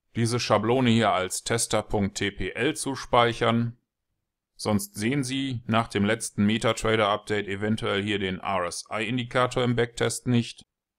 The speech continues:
Und danach klicken Sie auf Ansicht, Strategietester oder drücken die Tastenkombination Steuerung und R.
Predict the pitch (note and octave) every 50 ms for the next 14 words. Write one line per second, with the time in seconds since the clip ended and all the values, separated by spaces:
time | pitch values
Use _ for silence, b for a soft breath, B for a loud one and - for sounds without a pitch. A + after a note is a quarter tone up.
0 | _ _ - A#2 A2+ - - B2+ C#3+ D#3 D#3+ E3+ - - - D#3+ D#3+ - D3 C3
1 | A#2 B2 B2+ A#2 G2+ F#2 F2+ - - - - - F#3 F#3+ E3 F3 F3 E3+ F3 -
2 | - - - - G2+ - A2+ G#2+ G#2+ A#2 B2+ B2 - B2 B2 A#2+ - - - B2
3 | B2 B2 A#2+ - - A#2 G#2+ G#2 A#2+ C3+ D#3 - - C3+ B2+ A2+ G#2 G2+ - -
4 | B2+ B2 - - B2+ B2 A#2+ A#2+ A#2 A2+ A2 G#2 G#2 G2 F#2+ - - - G2+ G2
5 | F#2+ F#2+ F#2 - - G#2+ G#2 G2+ G2 F#2+ F#2+ F#2 F2 E2 D#2+ - - - G2+ G#2
6 | B2+ E3+ G#3 A3+